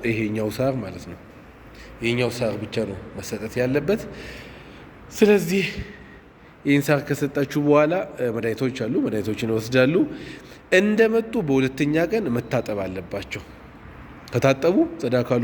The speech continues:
በኋላ ነው። በየትኛውም መንገድ እኛ ምቾትን ጨምረን ከብቶቹ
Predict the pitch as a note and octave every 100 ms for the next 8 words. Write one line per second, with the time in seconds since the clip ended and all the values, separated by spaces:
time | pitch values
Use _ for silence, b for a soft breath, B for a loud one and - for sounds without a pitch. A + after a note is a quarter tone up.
0 | B2+ C3 C#3+ G3 E4+ - B B B2 G#2+
1 | B B B2 C#3+ F#3+ A3 G#3+ G3 F#3+ F#3
2 | F3 E3+ D#3+ E3 D3+ C#3 C#3 D#3+ D#3 E3
3 | E3+ D3+ D#3+ F#3+ - A#2+ C#3 C#3+